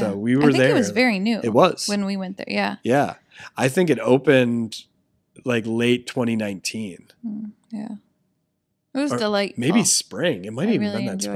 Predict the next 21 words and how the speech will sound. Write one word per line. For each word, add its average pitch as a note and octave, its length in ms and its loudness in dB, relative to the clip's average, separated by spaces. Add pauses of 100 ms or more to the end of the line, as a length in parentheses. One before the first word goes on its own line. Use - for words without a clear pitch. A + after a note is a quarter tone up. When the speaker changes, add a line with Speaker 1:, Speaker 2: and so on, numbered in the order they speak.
Speaker 1:
spring. - 80 -8
Speaker 2:
it. G#2 160 -12 (100)
Speaker 1:
Yeah, A#2 240 0 (140)
it - 100 -4
was B2 120 0
Speaker 2:
We - 20 -10
should G#2+ 80 -10
go A#2 80 -2
Speaker 1:
great. G2 100 -2
Speaker 2:
back C5 200 -8
there F4 120 -12
sometime. G#3+ 380 -6
Speaker 1:
Yeah. - 60 -6 (840)
And D3+ 80 -2
then D3 60 6
we D3 80 8
went C#3+ 240 6
to, C#3+ 380 2
uh, C3 420 2 (220)
Manny's, D3+ 680 0 (1000)
and A#2 680 0